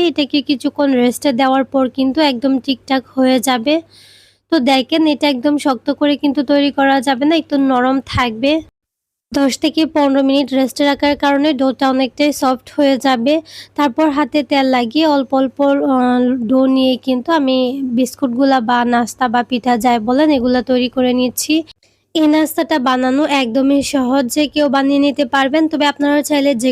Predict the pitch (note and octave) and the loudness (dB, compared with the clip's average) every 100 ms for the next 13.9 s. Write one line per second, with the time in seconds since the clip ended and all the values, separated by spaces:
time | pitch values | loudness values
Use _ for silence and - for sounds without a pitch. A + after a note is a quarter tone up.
0 | - C4+ C#4 C4 B3 C#4 C4+ C4 C4 C4 | -2 0 0 0 0 0 0 0 0 0
1 | C4+ C4+ C4 C#4 C4+ C4 C#4+ D4 - C#4+ | 2 0 -2 -4 -2 0 0 0 0 0
2 | C4+ A#3+ C4 D4 B3+ C4+ C4+ C4+ C#4 C4 | 0 -2 -2 0 0 0 0 -2 0 0
3 | C4 - C4+ D#4 - - - - - D#4 | 0 0 0 0 -2 -16 -20 -10 -2 0
4 | D#4 D#4 D4+ D4 D4+ C4+ D4+ C#4 B3+ A#3+ | 2 2 2 0 -2 -2 -2 0 0 0
5 | C#4 D4 C4 A#3+ C4 B3 C4 C4+ - C4+ | -2 -2 -2 -2 -2 -2 0 0 -2 0
6 | C4 C4+ C4+ D4+ A#3+ B3 C4 C4+ C4+ B3+ | 0 0 0 -2 -2 -2 -2 0 0 -2
7 | B3 B3 A3+ D#4 C#4 B3 B3 B3 C4 C4 | -2 -4 -2 0 2 2 0 0 2 2
8 | A3+ B3+ B3+ A#3 A#3 B3 - C4 - C4 | 2 0 0 0 0 0 -2 -4 -4 -2
9 | C4+ C4 C4+ D#4 D4+ B3 B3+ B3 B3 B3 | 2 2 2 0 -2 -2 0 0 2 2
10 | B3 A#3 A#3 A#3 B3+ B3 C4+ - B3+ A3 | 2 2 0 -2 -4 -2 -4 -2 -4 -2
11 | B3+ B3+ B3+ B3 - C#4+ - _ _ _ | 0 0 0 -2 -2 -2 -4 _ _ _
12 | _ _ _ - E4+ D#4 E4+ D#4+ E4 - | _ _ _ -4 -2 0 0 2 0 0
13 | E4+ C4+ - C4+ C4 B3+ C4+ - C#4+ | -2 -2 -2 0 2 0 0 0 0